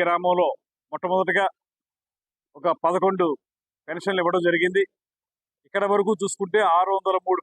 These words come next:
పెన్షన్లు ఉన్నాయి. రమారమి ఇరవై ఐదు లక్షల పైచీలకు డబ్బుని ఇక్కడ డిస్ట్రిబ్యూట్ చేయడం జరుగుతుంది. చాలామంది ఇక్కడ డిజేబుల్డ్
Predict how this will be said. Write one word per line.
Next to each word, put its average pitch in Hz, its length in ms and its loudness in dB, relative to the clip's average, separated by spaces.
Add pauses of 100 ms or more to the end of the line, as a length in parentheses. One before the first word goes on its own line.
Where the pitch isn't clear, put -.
పెన్షన్లు 190 360 -6
ఉన్నాయి. 202 200 -2 (920)
రమారమి 202 500 0
ఇరవై 185 280 4
ఐదు 185 200 -4
లక్షల 175 340 -4
పైచీలకు 185 460 0 (1080)
డబ్బుని 190 380 2
ఇక్కడ 170 140 -2 (140)
డిస్ట్రిబ్యూట్ 165 380 -6
చేయడం 151 260 0
జరుగుతుంది. 131 340 -6 (1040)
చాలామంది 208 540 0
ఇక్కడ 202 180 -2 (1800)
డిజేబుల్డ్ 202 460 0